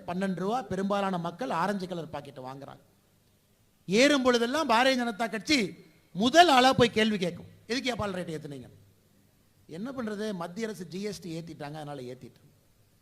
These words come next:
எங்கேயா மத்திய அரசு பாலுக்கு ஜி எஸ் டி போட்டிருக்குன்னா, வாய்க்கோளாறு அமைச்சர், "ஆமா சரிதான், தப்பு நடந்துருச்சு." "எதுக்குயா கரண்ட் கர-, சார்ஜ் ஏத்துனீங்க?" "மத்திய அரசு ஏத்த சொன்னாங்க, ஏத்துனேன்." எந்த மத்திய அரசு சொல்லுச்சு?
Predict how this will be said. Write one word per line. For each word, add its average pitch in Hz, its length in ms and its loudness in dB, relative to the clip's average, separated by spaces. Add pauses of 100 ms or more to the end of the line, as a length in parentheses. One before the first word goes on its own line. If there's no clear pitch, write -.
(400)
எங்கேயா 277 440 4
மத்திய 240 300 2
அரசு 220 280 2
பாலுக்கு 220 320 4
ஜி 190 180 0
எஸ் 220 180 0
டி 214 80 -4
போட்டிருக்குன்னா, 180 680 -4 (640)
வாய்க்கோளாறு 196 500 -2
அமைச்சர், 175 360 -6
"ஆமா 160 280 -8
சரிதான், 151 580 -8 (640)
தப்பு 156 240 -8
நடந்துருச்சு." 127 480 -18 (1000)
"எதுக்குயா 294 400 4
கரண்ட் 262 280 -2
கர-, 214 400 -4
சார்ஜ் 208 280 0
ஏத்துனீங்க?" 185 500 -2 (760)
"மத்திய 180 360 -4
அரசு 175 240 -6
ஏத்த 180 360 -6
சொன்னாங்க, 135 320 -14
ஏத்துனேன்." 123 480 -20
எந்த 254 320 0
மத்திய 233 300 0
அரசு 220 320 -2
சொல்லுச்சு? 208 280 -2